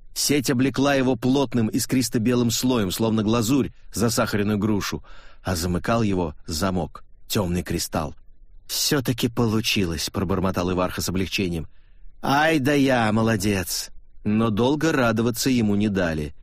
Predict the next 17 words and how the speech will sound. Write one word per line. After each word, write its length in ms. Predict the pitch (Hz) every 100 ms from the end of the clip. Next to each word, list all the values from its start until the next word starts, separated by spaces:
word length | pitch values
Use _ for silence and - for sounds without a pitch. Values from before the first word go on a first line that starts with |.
| - - -
"Все, 580 | - - 202 196 123 -
все 300 | - 214 196
разом! 720 | 226 220 160 170 123 85 - - - - -
Мел, 540 | 147 269 277 226 131 101
Гаувак, 500 | 208 262 262 254 175
Зог, 440 | 202 240 151 - -
чем 280 | - 285 254
ты 120 | 285
занят?" 560 | 254 269 202 113 - - - - - -
"Они 240 | - 117
сейчас 360 | 135 143 180 165
ударят!" 480 | 180 202 139 98 - - -
Ловец 360 | 85 104 143 143
вскочил, 440 | - 156 - 156
попутно 420 | 110 131 143 131
себя 200 | 113 127
ощупывая. 560 | 127 - 135 101 90